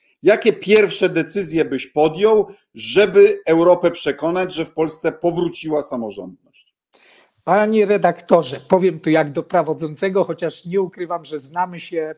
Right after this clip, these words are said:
Speaker 2: ponad, od połowy lat dziewięćdziesiątych. To już ponad dwadzieścia pięć lat, bo jeszcze przed rządem Akcji Wyborczej Solidarność, w której ty byłeś ministrem,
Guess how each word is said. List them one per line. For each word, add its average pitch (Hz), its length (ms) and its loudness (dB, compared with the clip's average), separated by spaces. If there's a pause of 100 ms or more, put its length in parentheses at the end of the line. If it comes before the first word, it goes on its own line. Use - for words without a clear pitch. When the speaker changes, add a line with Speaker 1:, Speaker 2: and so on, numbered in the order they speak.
(120)
Speaker 2:
ponad, 175 460 -6 (240)
od - 160 -2
połowy 262 320 -4
lat 226 180 0
dziewięćdziesiątych. 196 920 -12 (300)
To 185 80 -10
już 165 120 -12
ponad 202 480 -4
dwadzieścia 175 840 -6
pięć 165 400 -14
lat, 175 300 -8
bo 190 100 -4
jeszcze 175 440 -6
przed 165 380 -8
rządem 170 380 -8
Akcji 170 280 -8
Wyborczej 160 440 -8
Solidarność, 185 680 -4
w - 60 -20
której 151 220 -8
ty 160 100 -18
byłeś 147 280 -10
ministrem, 156 520 -14